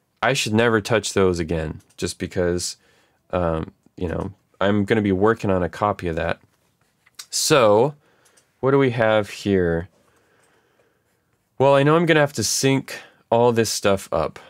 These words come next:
Probably not this. This is this here.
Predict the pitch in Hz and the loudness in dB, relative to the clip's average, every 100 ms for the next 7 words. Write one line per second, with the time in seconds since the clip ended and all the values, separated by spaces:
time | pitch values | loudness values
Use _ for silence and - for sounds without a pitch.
0 | _ _ - 123 139 143 131 123 104 104 | _ _ -2 0 2 2 0 0 0 0
1 | - - 110 - 113 - - _ _ _ | 0 -4 -4 -4 -6 -6 -12 _ _ _
2 | _ - 110 113 - 113 104 90 92 110 | _ -4 0 0 -2 0 2 2 0 -2